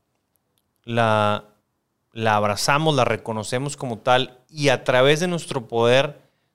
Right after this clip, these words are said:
sanamos lo que hay que sanar, perdonamos lo que hay que perdonar,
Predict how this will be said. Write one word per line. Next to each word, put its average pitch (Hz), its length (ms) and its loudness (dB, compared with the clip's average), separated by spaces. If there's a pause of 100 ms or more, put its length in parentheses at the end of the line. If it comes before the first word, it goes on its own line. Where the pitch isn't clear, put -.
sanamos 143 600 0
lo 135 140 0
que 117 100 -2
hay 117 80 0
que 117 140 -6
sanar, 113 440 -2 (1300)
perdonamos 135 680 2
lo 127 120 -2
que 120 80 0
hay 113 40 -4
que 117 120 -8
perdonar, 113 640 -4